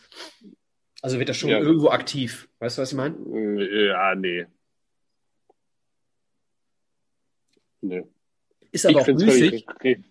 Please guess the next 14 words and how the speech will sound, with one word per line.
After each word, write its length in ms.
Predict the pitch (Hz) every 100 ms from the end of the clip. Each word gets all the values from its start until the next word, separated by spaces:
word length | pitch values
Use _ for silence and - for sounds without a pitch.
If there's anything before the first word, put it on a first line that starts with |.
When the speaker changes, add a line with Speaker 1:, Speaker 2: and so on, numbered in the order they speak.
| -
Speaker 2:
regelkonform. 680 | 147 147 123 - - 120 - - - - -
Speaker 1:
Ist 160 | 160
aber 140 | 170 151
auch 100 | 135
müßig, 380 | 165 220 233 -
denn 160 | 165
es 200 | 156 -
war 120 | 147
auch 100 | -
beim 140 | 151 127
ersten 240 | 160 -
Mal 80 | 160
kein 140 | 156
Abseits 480 | 131 147 147 147 -